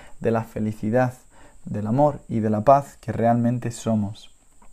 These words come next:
El ejercicio de cada una de las almas es un servicio constante que hacemos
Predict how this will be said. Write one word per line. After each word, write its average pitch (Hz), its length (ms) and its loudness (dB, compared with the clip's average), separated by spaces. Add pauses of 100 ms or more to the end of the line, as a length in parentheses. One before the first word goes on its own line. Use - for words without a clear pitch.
(400)
El 123 80 -4
ejercicio 139 400 2
de 139 80 4
cada 117 180 2
una 139 180 4
de 123 80 4
las 107 220 0
almas 123 380 2
es 117 160 -4
un 127 100 -2
servicio 123 640 -2
constante 120 760 -2 (360)
que - 80 -6
hacemos 127 680 -2